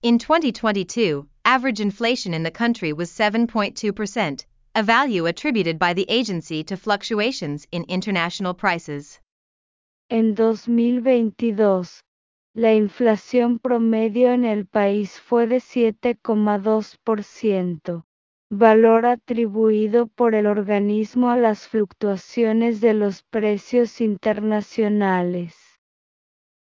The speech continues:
Speaker 2: Según el gobierno de Guyana, la inflación acumulada entre julio de dos mil veintidós y julio de dos mil veintitrés, datos más recientes publicados,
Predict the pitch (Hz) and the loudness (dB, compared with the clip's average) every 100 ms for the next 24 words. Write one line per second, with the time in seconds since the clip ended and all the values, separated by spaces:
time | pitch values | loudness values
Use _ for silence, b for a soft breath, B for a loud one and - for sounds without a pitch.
0 | _ _ _ _ - 220 214 254 262 226 | _ _ _ _ -2 0 2 2 2 2
1 | 214 220 226 247 247 220 214 196 180 175 | 4 4 4 0 0 2 2 2 0 -2
2 | 170 _ _ - 220 214 226 208 - 240 | -6 _ _ -2 0 0 0 -2 0 0
3 | 247 247 226 220 214 220 240 247 226 - | 0 0 0 2 2 2 2 0 -2 0
4 | 240 240 240 233 226 220 226 226 254 226 | 0 2 2 2 0 0 0 2 2 2
5 | 220 214 220 240 - 240 233 240 240 226 | 0 -2 -2 -2 -2 0 2 2 2 0
6 | 220 233 233 226 220 226 202 208 180 - | 0 0 2 2 2 -2 -4 -2 -2 -4
7 | _ _ _ 208 226 220 254 240 233 233 | _ _ _ 0 2 2 0 0 0 0
8 | 247 247 220 208 226 - 214 214 - 196 | 0 0 0 0 -4 -2 -2 -2 0 0
9 | 180 175 - | 0 -4 -10